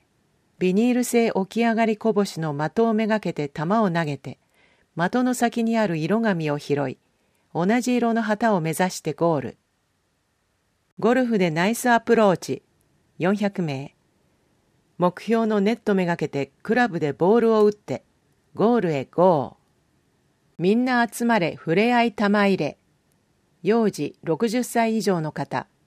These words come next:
障害のある方、四百名。玉入れの玉を二個持ってスタート。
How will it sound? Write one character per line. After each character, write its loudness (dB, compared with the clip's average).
障 0
害 0
の 0
あ 2
る -2
方、 -8
四 -2
百 -2
名。 -8
玉 0
入 -2
れ 0
の 0
玉 -2
を -4
二 -2
個 0
持 2
っ -4
て -10
ス -8
タ 0
ー -2
ト。 -14